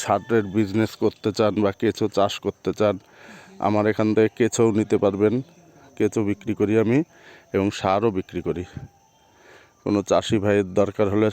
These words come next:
সার কিনতে পারেন, আমার সাথে যোগাযোগ করবেন। সেভেন ফাইভ এইট সিক্স এইট টু ডবল এইট সিক্স ফাইভ, এই নম্বরে যোগাযোগ করলে আমার সাথে কন্ট্যাক্ট করা যাবে। সার লাগলে সারও ডেলিভারি করা হয় এবং কেঁচো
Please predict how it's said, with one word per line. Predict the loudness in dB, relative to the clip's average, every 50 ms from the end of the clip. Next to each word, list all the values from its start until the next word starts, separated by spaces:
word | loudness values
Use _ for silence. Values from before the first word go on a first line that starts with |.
| 0
সার | 0 2 2 0 0 -4
কিনতে | -2 -2 0 0 0 0 0
পারেন, | 0 0 0 -2 -4 -6 -10 -14 -20 _ _ _ _ _ -8
আমার | -6 -6 -4 -4
সাথে | -6 -4 -4 -4 -2 0
যোগাযোগ | 0 0 0 0 -2 -4 -2 -2
করবেন। | -4 -2 0 0 -2 -2 -4 -8 _ _ _ _ -20 -20 _ _ _ _ _ -4
সেভেন | -2 0 2 2 2 2 2 2
ফাইভ | 2 2 2 4 4
এইট | 2 2 -2 -6 -2
সিক্স | 0 0 0 0 -4 -14 -20 -20 _ _ _ -10 _ -2 -2
এইট | -2 -2 _ _ -4
টু | -2 0 2 2
ডবল | 2 4 4 2 2
এইট | 2 0 -2 -10 -20 -20 -20 -20 -20 -6 -6
সিক্স | -6 -6 -6 -10 -6 -2
ফাইভ, | 0 0 0 -2 -8 -16 _ _ _ _ _ _ _ _ _ _ _ _ _ 0
এই | 0 0 2 2
নম্বরে | 0 2 2 2 2 2 4 4
যোগাযোগ | 2 4 2 0 -2 -2 -2
করলে | 0 0 2 4 4 2 2 0 -4 -10 -20 -20 -20 _ _ -14 -10 -6
আমার | -6 -6 -6 -6
সাথে | -6 -6 -4 -2 -2
কন্ট্যাক্ট | -2 -2 0 -2 -4 -4 -2
করা | 0 0 2 2
যাবে। | 2 2 2 0 -2 -4 -12 -20 -20 -20 -20 -20 _ -8 -4
সার | -2 0 0 2 0
লাগলে | 0 0 2 0 0 0 0
সারও | 0 0 0 0 -2 -2 -2
ডেলিভারি | 0 0 2 2 2 0 -2 -2 0
করা | 0 0 2 2
হয় | 2 -2 -2 -4 -6 _ _ _ _ _ _ -20 -20 -20 -20 _ _ _ _ _
এবং | -4 -2 -2 -2 -4 -6 -8 0
কেঁচো | 0 0 2 4